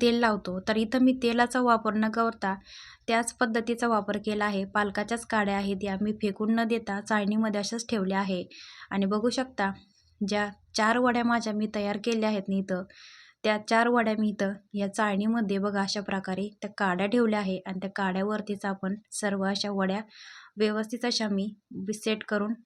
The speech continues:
घेतलेल्या आहेत. बघू शकता, वड्या अगदी चिटकून पण ठेवायच्या नाही आहेत. वड्या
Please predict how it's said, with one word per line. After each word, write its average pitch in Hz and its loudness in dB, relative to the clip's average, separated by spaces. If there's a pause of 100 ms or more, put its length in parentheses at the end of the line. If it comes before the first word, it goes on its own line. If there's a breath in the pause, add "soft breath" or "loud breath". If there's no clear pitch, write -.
(120)
घेतलेल्या 196 -2
आहेत. 196 0
बघू 185 0
शकता, 226 -4 (440)
वड्या 214 2
अगदी 233 -2 (120)
चिटकून 220 0
पण 226 0
ठेवायच्या 208 -2
नाही 220 2
आहेत. 196 -2 (920 loud breath)
वड्या 214 4